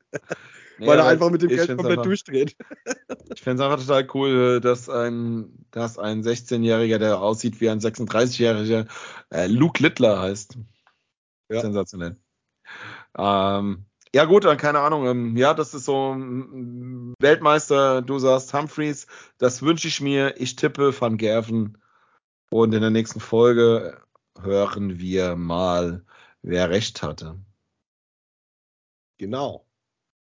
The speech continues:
Speaker 1: Würde ich jetzt einfach mal so sagen. Ansonsten haben wir jetzt fünfundfünfzig Minuten gemacht. Mir fällt eigentlich nichts mehr ein. Ähm, ich geh jetzt raus an meinen Grill, guck, wie der Gulasch geworden ist. Das erzähle ich auch in der nächsten Folge sehr gerne.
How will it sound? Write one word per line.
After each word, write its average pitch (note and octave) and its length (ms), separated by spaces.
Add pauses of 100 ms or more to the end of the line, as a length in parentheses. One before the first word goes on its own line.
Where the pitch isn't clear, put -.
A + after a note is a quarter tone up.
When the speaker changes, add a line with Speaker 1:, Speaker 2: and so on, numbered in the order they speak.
(680)
Speaker 1:
Würde E2 140
ich F2 60
jetzt E2+ 120
einfach E2 200
mal D#2+ 140
so D#2+ 80
sagen. - 480 (880)
Ansonsten G2+ 400
haben B2 80
wir A#2+ 80
jetzt A#2+ 140
fünfundfünfzig A#2+ 640
Minuten A#2 400
gemacht. A2+ 420
Mir A2 140
fällt A2+ 280
eigentlich A2 460
nichts G#2+ 240
mehr F#2 220
ein. A#2 320 (360)
Ähm, A2+ 400
ich - 180
geh A#2 100
jetzt A2+ 160
raus A#2 180
an A#2 100
meinen A2 180
Grill, A#2+ 280
guck, B2+ 240
wie A2+ 160
der G#2+ 80
Gulasch B2 340
geworden A#2+ 400
ist. C3 320
Das A2 60
erzähle A2+ 280
ich G#2 100
auch G2 80
in G2+ 60
der G#2+ 60
nächsten G#2+ 280
Folge A#2+ 320
sehr A#2 160
gerne. A#2 380